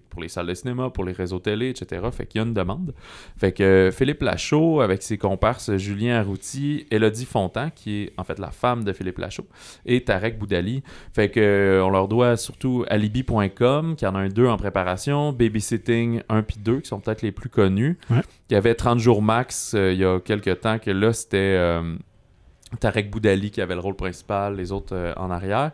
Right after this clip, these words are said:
Speaker 1: Des fois, c'est des réalisateurs externes, mais dans le cas de Philippe Lachaud, quand c'est lui qui écrit les films, c'est lui qui les réalise, euh, maintenant. Alors, euh, ce qui est dit aussi, c'est un comédien raté, qui, qui est Cédric, mais qui réussit, qui réussit par un concours de circonstances à obtenir le rôle du,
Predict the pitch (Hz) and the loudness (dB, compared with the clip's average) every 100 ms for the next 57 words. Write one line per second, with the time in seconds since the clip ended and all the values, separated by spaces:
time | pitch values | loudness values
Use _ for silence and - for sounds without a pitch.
0 | - - - 127 160 147 131 120 120 117 | -10 -20 -6 0 0 2 2 4 4 4
1 | 117 143 123 - 202 226 131 120 - 113 | 4 2 0 0 0 0 2 2 2 0
2 | - 120 120 101 - 170 139 127 113 113 | 0 -2 0 0 -2 0 0 0 0 -2
3 | 127 104 - 107 87 - 151 165 - - | -4 -8 -6 -6 -4 -2 -2 -2 -4 -2
4 | 123 131 127 104 95 85 85 117 110 90 | 0 -2 -2 -4 0 -2 -2 -6 -6 -6
5 | 85 - - _ - - - - 113 131 | -6 -12 -20 _ -20 -20 -10 -4 0 2
6 | 139 127 123 113 - - 147 131 156 - | 4 6 6 6 2 -2 0 2 2 0
7 | 180 - 135 147 120 117 131 123 113 139 | -4 2 2 4 4 4 4 2 2 2
8 | 131 92 - 98 120 - 92 87 104 113 | 2 0 -2 -4 -4 -6 -8 -4 -2 0
9 | 101 135 - 110 - 113 123 135 - 165 | 2 0 0 -4 -4 -2 0 0 -2 -4
10 | 156 - - 120 127 - - 117 101 98 | -6 -10 -4 0 0 -2 0 0 2 0
11 | 90 95 127 165 151 113 131 120 92 - | -2 -2 0 2 2 0 -4 -4 -4 -4
12 | 131 143 - - - - - 104 - 127 | -6 -6 -10 -16 -20 -20 -4 -2 2 2
13 | 143 131 107 107 131 135 110 | 4 4 4 4 2 2 -2